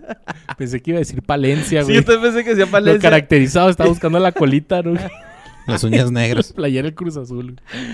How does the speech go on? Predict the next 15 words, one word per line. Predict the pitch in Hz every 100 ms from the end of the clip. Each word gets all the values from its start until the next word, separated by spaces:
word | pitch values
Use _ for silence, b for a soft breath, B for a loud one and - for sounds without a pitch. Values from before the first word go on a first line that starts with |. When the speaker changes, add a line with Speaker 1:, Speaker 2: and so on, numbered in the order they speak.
| 202 B - -
Speaker 2:
Pinche | 151 139 170
Palencia, | 160 147 123 147 143 131
güey, | 123 131
se | 113
mama | 107 110 120
ese | _ -
güey. | - 143 _ _ _ _ _ _ _
Speaker 3:
Dice | 117 120 131 123
Antonio | 120 120 139 156
Sotomayor, | 143 - 151 151 175 185
"Hola, | 156 156
quefedeños, | 165 165 160 180 180 156
qué | 151
buen | 143 147
episodio. | 143 110 - 170 196